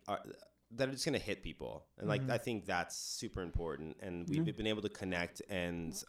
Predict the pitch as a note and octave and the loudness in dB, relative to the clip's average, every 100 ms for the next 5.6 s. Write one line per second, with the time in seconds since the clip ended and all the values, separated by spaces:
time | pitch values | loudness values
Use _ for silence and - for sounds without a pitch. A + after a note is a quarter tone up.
0 | - F2+ E2 D#2 D2 D2+ C2+ _ - - | 2 4 4 2 -2 -8 -12 _ -20 -20
1 | _ _ _ _ _ _ _ _ _ _ | _ _ _ _ _ _ _ _ _ _
2 | D3 C#3+ - _ - - F3 E3+ - - | 12 12 10 _ -12 12 12 12 12 12
3 | C#3+ E3+ D3+ D#3+ C3+ D3 C#3 B2 C3+ C3+ | 12 12 12 12 12 12 12 12 12 12
4 | B2+ B2 A#2+ A2 - - - A#2 B2 A#2+ | 12 12 12 10 2 6 8 12 12 12
5 | A#2 G#2 G#2+ B2+ A2+ | 12 12 12 12 12